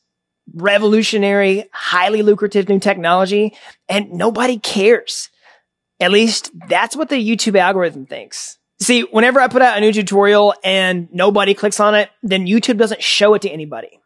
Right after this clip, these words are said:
And if nobody watches it, then it causes my channel to die.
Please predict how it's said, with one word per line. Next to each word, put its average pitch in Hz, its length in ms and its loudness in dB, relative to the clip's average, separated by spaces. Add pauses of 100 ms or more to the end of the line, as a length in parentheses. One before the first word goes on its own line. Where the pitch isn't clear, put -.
(140)
And 202 120 -2
if 202 60 -4
nobody 214 340 4
watches 185 460 0
it, 247 320 -2
then 202 360 0
it 190 200 -4
causes 240 400 2
my 202 140 0
channel 214 360 0
to 196 80 -4
die. 160 520 -2